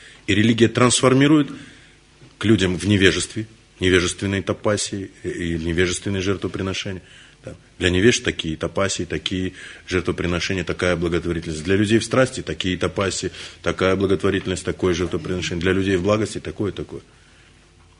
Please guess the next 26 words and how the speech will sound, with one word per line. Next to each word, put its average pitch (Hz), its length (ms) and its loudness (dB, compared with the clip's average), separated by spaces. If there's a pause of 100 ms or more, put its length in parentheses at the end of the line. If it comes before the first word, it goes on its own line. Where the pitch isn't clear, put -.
(260)
Но 92 100 -2
всё - 200 4
это 123 160 4
суть - 260 -2
одна 82 320 -2
религия. 69 360 -8 (380)
Она 92 180 0
лишь 92 160 0
даёт 101 280 6
методы 101 400 4
для 82 180 2
разных 85 340 2
категорий 82 400 -4 (140)
и 95 80 -4
даёт 98 200 4
философские 107 640 2
представления. 78 680 -8 (880)
Потому 101 260 0
что 104 180 -2
если 113 340 4
дать 110 200 6
что-то 107 320 2
больше, 107 500 4
это 98 200 -4
будет 92 220 0
отторгнуто. 85 640 0